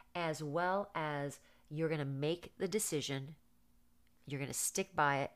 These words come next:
you're gonna stand by it, and you're gonna have a plan. And that's what's gonna get you through the holidays.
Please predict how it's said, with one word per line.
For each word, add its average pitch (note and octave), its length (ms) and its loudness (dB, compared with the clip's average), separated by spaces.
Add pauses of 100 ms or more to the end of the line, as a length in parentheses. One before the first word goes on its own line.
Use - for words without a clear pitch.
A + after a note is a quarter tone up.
you're C#3+ 120 -4
gonna B2 140 -2
stand E3+ 500 0
by C3 180 2
it, - 160 -2 (300)
and C3+ 100 -6
you're C3+ 100 0
gonna A#2+ 120 -4
have D3 160 4
a C#3 40 -4
plan. C3+ 360 -8 (360)
And A2 140 -8
that's B2 240 0
what's - 140 -14
gonna B2+ 160 -6
get - 160 -6
you B2 60 -10
through C3 160 -12
the A2+ 80 -8
holidays. - 520 -12